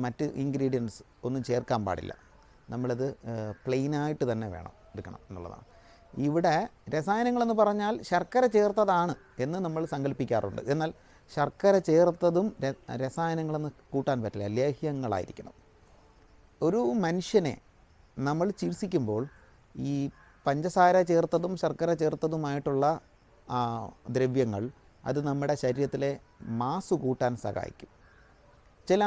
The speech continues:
ആളുകൾക്ക് മാസ് കൂട്ടും, അതായത് ഭാരം കൂട്ടും. ചില ആൾക്കാർക്ക് അത് ലിവറിന്, ഏഹ്, ഫാറ്റ് ഗ്രേഡ് ടു, ഗ്രേഡ് വൺ ഒക്കെ ഉണ്ടെങ്കിൽ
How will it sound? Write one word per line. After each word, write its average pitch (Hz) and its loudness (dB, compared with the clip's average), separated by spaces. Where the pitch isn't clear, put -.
ആളുകൾക്ക് 208 2
മാസ് 190 0
കൂട്ടും, 160 -2
അതായത് 147 2
ഭാരം 170 4
കൂട്ടും. 170 2
ചില 165 4
ആൾക്കാർക്ക് 143 0
അത് 147 2
ലിവറിന്, 196 8
ഏഹ്, 127 2
ഫാറ്റ് 156 0
ഗ്രേഡ് 156 4
ടു, 147 4
ഗ്രേഡ് 151 6
വൺ 139 0
ഒക്കെ 139 -4
ഉണ്ടെങ്കിൽ 131 -2